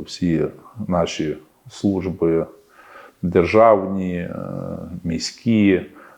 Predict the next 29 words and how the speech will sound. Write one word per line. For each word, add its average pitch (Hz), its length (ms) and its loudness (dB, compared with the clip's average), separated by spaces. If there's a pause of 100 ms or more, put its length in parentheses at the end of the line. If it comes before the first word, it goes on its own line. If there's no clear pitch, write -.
(100)
та 87 120 6
ж - 160 -6
поліція, 92 1000 4
та - 160 -4
ж - 60 -6
прокуратура, 85 840 2
якщо 85 200 -2
брати, 87 280 -4
усі 90 360 -2
вже 82 180 -6
зруйновані 82 640 -2
буд-, 80 260 -6
будівлі. 80 640 -4 (460)
Зараз 87 460 2
ми 82 120 -4
їх 78 160 -4
більш-менш 87 520 -4
десь 90 220 -2
там 85 180 -4
порозселяли 104 760 0
так - 340 -4
тимчасово, 71 880 -4
але 87 440 0 (720)
все - 140 -6
одно 92 180 2
ж - 120 -6
його 82 140 -2
робити 80 440 -4
потрібно. - 600 -8